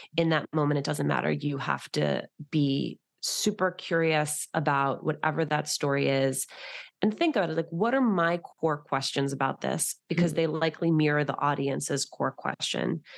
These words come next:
Speaker 1: And how do I bring enough context and expertise without stepping in the way of the guests that truly have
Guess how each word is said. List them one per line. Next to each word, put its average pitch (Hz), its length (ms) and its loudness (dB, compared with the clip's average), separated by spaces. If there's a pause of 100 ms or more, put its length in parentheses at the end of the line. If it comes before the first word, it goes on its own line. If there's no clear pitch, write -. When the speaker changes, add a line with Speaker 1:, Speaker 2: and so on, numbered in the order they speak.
(300)
Speaker 1:
And 160 120 2
how 175 160 0
do 185 100 -2
I 175 120 2
bring 156 380 0
enough 147 400 0
context 151 680 -2
and 151 100 2
expertise 185 1000 -2 (140)
without 156 360 2
stepping 151 460 0
in 147 100 2
the 143 100 2
way 139 480 0 (540)
of 165 100 0
the 160 80 2
guests 139 420 -2
that 165 180 0
truly 160 380 0
have 139 260 -2